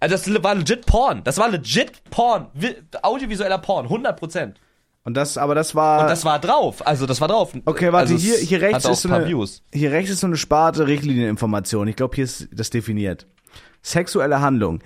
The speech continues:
Speaker 2: Inhalte mit sexuellen Handlungen zum Zweck der sexuellen Befriedigung sind auf YouTube nicht erlaubt. Ja gut, dann war das A S M R-Video einfach nicht geflaggt, I guess.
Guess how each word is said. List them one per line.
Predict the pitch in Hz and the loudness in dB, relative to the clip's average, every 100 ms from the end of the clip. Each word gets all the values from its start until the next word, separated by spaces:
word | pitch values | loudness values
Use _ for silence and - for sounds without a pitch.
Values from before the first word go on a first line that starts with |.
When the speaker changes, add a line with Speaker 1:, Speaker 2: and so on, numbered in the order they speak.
| - _ | -16 _
Speaker 2:
Inhalte | 175 208 214 214 226 240 240 254 | 0 2 2 2 2 2 2 2
mit | 135 | 0
sexuellen | - 160 180 185 151 123 | 2 0 0 2 2 2
Handlungen | 143 185 196 190 | 2 0 0 -2
zum | 160 | -4
Zweck | 131 - 160 160 | -4 0 0 0
der | |
sexuellen | 147 - 165 175 143 | -2 -2 -2 0 0
Befriedigung | 123 - 160 190 190 | -2 -2 -4 -2 -2
sind | 151 139 | 0 -2
auf | 107 | -2
YouTube | 143 151 | -4 -2
nicht | 127 | -2
erlaubt. | 131 123 110 92 | -2 0 -2 -4
Ja | 87 | -8
gut, | 90 113 98 - _ | -6 -6 -6 -12 _
dann | - 98 | -6 -2
war | 101 | 0
das | 110 104 | 0 -2
A | 110 | -2
S | 120 | -2
M | 123 | -4
R-Video | 95 117 123 123 123 113 | -4 -2 0 0 0 0
einfach | 117 120 | -2 0
nicht | 117 110 - - | 0 -2 -8 -10
geflaggt, | 107 - 113 107 - | -8 -2 -2 -2 -4
I | 87 | -4
guess. | 85 78 - | -4 -6 -8